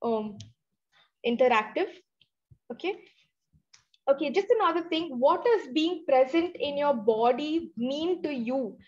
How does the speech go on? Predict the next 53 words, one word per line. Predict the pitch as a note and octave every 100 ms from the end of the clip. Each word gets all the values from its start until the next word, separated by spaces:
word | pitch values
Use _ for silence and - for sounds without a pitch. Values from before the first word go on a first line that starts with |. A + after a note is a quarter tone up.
| - _
So | - C#4+ C#4+
if | C#4+ C#4+
you're | D#4
not | D#4+ F#4+ -
comfortable, | A#3+ - C#4 B3 E4
you | F4+ D#4+
can | C#4+ C4 D4+
share | - C4 A#3+ B3
it | C#4 - -
personally | A3+ A3+ C4+ C#4 D4
with | C#4 C#4
me | C#4 C4+ D4
in | C4+ A#3+
the |
chat. | A#3+ A3+ G#3 C#4 - - - -
Or | C4
if | C#4+ D4
you | D#4
are | F#4 F#4+
comfortable | D4 C4+ - C#4 C#4
and | C#4 C4
if | C4
you | C4 C4 B3+
don't | A#3+ C#4 C#4+
mind | A#3+ A#3+
sharing, | B3+ A#3 A3+ B3+
you | C4 C4
can | C4 C#4+
definitely | C4+ C#4 C#4 C#4
put | B3 A#3+
it |
up | A#3 A#3+
in | B3+
the |
chat. | B3+ A#3+ A3 A3 - - -
Or | B3+
if | C4+
you | C#4+
don't | B3+ B3 C4
mind, | B3 A#3 A#3+
you | A3+
know, | A3+ A3
uh, | A3+ G#3+ G#3+ A#3
unmuting | B3 B3+ C#4 D4 D#4
yourself | D#4 D4+ C#4+ C4+ C#4
and | C#4
sharing, | - B3 A#3 C4 C4
you |
can | A#3+ A#3+
definitely | G#3+ G#3+ G#3+ A#3+
do | G#3+ G#3+
that | G#3+ G#3+ A3
too. | A3 A3+